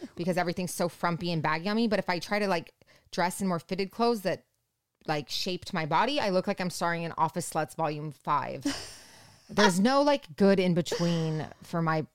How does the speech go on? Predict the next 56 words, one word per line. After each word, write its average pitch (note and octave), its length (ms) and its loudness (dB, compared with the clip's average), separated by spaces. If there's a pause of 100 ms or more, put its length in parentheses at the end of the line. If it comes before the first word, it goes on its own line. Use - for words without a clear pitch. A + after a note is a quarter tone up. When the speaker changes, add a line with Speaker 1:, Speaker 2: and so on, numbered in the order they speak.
Speaker 2:
body D#3 280 2
type. D#3 260 -4
So F3 400 2 (420)
I G3+ 200 2
went B3 200 0
to C4 120 -4
Express. G#3+ 500 -4
I G3 80 -4
bought G#3 160 -2
a - 20 -2
bunch G3+ 140 -4
of F#3 80 -10
stuff. G3+ 200 -6
I, F3+ 100 -4
like, E3 160 -4
hated D#3+ 300 -6
it. D3+ 120 -6
Nothing E3 320 -6
fit E3 200 -4
right. D3+ 180 -2
And D#3+ 80 -6
I'm F3 60 -4
like, E3 120 -6
"This - 160 -12
is G3 140 -14
expensive." D#3+ 540 -6
And D3+ 160 -6
it's D3 220 -8
like, D#3 240 -8
no, F3+ 220 -4
to G3 120 -2
not A#3 180 2
even A#3+ 180 0
look A#3 140 -2
good A#3 120 -2
or G#3 60 -2
cute. F3 300 -6 (420)
And G#3 180 2
then A3 440 0 (200)
I F#3+ 920 -2
remembered, F#3 960 2
and D3+ 120 -4
I F#3+ 80 0
did F#3+ 240 -2
this D4+ 180 0
back G3+ 320 0
when F#3 120 0
I E3+ 100 0
had E3+ 200 -2
my D#3+ 120 -2
first E3 280 -8
job D#3 180 -2
interview D3+ 320 -6
for C3+ 220 -10
a C3+ 60 -8
nurse. - 560 -14